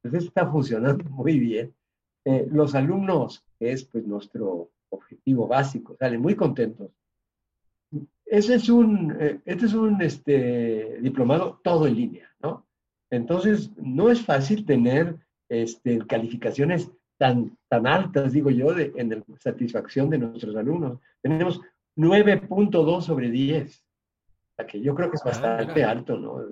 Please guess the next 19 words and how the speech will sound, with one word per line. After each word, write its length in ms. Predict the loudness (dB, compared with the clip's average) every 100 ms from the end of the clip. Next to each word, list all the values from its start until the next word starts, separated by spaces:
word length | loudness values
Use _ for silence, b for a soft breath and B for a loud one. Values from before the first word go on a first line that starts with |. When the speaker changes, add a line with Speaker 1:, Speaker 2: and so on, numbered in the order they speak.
| -8
Speaker 1:
Eh, 500 | -6 -6 -10 -14 -16 _ _ _ -2
tenemos 360 | 0 2 2 2
un, 220 | 0 -2
un 160 | -4 -2
porcentaje 520 | -2 -2 -2 -2 -2
de 100 | -2
retención, 800 | -4 -4 -6 -6 -2 -2 -2 -6 _ _ _ _ _ _ _ _ _ _ _ _ _ _
que 80 | 0
es, 80 | 2
digamos, 380 | 2 2 2 2
el 180 | 2
número 320 | 2 2 4 4
de 300 | 2 0 -4
alumnos 600 | -4 -2 0 -2 -4 -12
que, 240 | -12 -12 -14 _ _ _ _
que 380 | -10 -6 -8 -10
Speaker 2:
Que 60 | -10
Speaker 1:
terminan 420 | -4 -2 0 0 0 0
Speaker 2:
terminan, 400 | -4 -8 -8